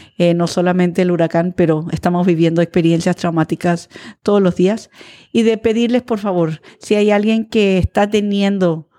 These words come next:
problemas después de María, si no está pudiendo dormir,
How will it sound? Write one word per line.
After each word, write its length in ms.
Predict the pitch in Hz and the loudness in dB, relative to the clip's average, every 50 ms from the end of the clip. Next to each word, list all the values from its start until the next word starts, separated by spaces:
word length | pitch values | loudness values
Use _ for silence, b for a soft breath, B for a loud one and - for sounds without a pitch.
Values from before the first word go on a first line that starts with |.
| _ _ _ | _ _ _
problemas 720 | - 185 185 180 180 180 175 170 156 147 139 - - - b b b b b b b b b | -2 0 2 2 4 2 2 0 0 -4 -4 -8 -14 -20 b b b b b b b b b
después 560 | - 190 - - - - 180 180 185 180 180 - | -4 -2 -2 -2 0 0 2 2 2 2 0 0
de 360 | 202 196 190 185 180 175 175 | 0 0 2 2 2 0 2
María, 440 | 175 170 165 160 151 147 139 160 - - | 2 2 2 2 0 -2 -4 -6 -10 -14
si 160 | - - 160 | -8 -6 -2
no 80 | 165 165 | -2 -2
está 220 | - - 185 180 | -2 -2 -4 -2
pudiendo 400 | - 202 190 196 185 190 196 202 | 0 0 0 2 0 2 0 2
dormir, 600 | 196 185 170 170 165 165 165 165 160 143 - - | 2 2 0 0 0 2 2 2 2 0 -2 -10